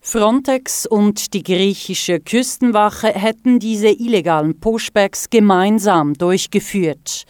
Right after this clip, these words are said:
Dabei seien die Aufgaben stets klar verteilt, sagt Omer Schatz. Frontex sei für die Überwachung und das Monitoring zuständig. Frontex spüre die Asylsuchenden auf und stoppe sie.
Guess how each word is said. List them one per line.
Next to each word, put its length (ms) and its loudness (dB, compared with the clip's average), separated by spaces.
Dabei 520 4
seien 320 2
die 160 0
Aufgaben 640 2
stets 520 -2
klar 300 2
verteilt, 960 0
sagt 560 -2
Omer 320 2
Schatz. 640 -4
Frontex 760 0
sei 300 0
für 200 -8
die 180 -8
Überwachung 800 2
und 460 -2
das 260 -4
Monitoring 760 2
zuständig. 800 0
Frontex 800 0
spüre 500 -2
die 160 0
Asylsuchenden 1000 -2
auf 500 2
und 220 -2
stoppe 480 0
sie. 360 -4